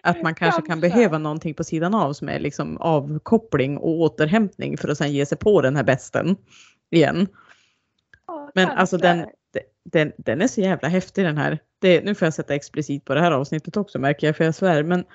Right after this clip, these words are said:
Speaker 1: men, ehm, alltså, den, den har ju något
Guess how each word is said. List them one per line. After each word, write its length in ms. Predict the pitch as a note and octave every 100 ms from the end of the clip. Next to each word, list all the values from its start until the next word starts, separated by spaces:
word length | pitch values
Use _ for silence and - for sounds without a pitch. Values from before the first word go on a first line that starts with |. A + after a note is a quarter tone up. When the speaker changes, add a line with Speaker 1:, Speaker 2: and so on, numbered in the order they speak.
| - - - -
Speaker 1:
men, 260 | F#3 F3+
ehm, 280 | E3 D#3 D#3 - _ _ _ _ _ _ _ _ _ _ -
alltså, 160 | F3 G3
den, 260 | G#3 G3+
den 340 | - F#3+ F#3+ F3+
har 420 | D#3+ G#3+ C4 D#4
ju 160 | E3+ C3
något 240 | - -